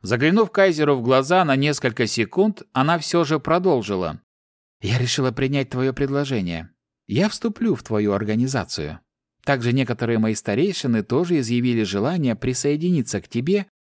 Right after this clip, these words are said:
если ты действительно позволишь им при этом оставаться в моей секте». Семеро небесных монархов сделали небольшой шаг вперёд. «Я рад твоему решению», улыбнулся Кай.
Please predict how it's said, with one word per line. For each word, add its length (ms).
если 420
ты 140
действительно 680
позволишь 640
им 180
при 220
этом 300
оставаться 580
в 80
моей 360
секте». 600
Семеро 460
небесных 520
монархов 560
сделали 480
небольшой 520
шаг 260
вперёд. 480
«Я 260
рад 200
твоему 300
решению», 540
улыбнулся 640
Кай. 300